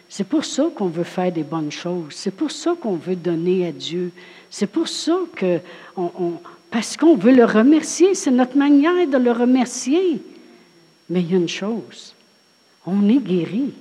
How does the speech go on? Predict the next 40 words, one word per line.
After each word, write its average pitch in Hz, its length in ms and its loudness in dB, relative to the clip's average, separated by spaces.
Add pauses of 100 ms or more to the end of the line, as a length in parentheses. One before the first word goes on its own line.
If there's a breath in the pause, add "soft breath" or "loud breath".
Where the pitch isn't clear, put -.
(960 soft breath)
La 185 160 -2
santé 233 480 0
nous 240 260 2
appartient. 220 760 -4 (880)
Amen. 202 600 0 (640 loud breath)
Et 185 140 2
puis 220 240 2
on 202 160 2
peut... 302 400 2
On 185 120 -2
peut, 285 380 0
on, 196 140 -6 (480 loud breath)
on, - 960 -12
au 226 60 6
lieu 320 200 8
de 247 100 0
se - 180 -2
battre 208 360 -4
et 220 40 -4
dire, « 220 240 -2
Oh - 20 -4
Seigneur, 233 500 -2
c'est 226 180 -8
quoi 233 160 -4
je - 80 -12
fais - 140 -6
de 233 60 -10
pas 226 140 -8
correct ? » 208 340 -6
Moi, 240 120 0
c'est 226 160 -4
quand 214 260 0
je 180 120 0
l'entends, 180 520 0
celle-là, 185 400 -4
là, 180 160 -4
ça 170 180 -8
me 156 160 -2
fatigue, 220 680 -6
là. 220 160 -4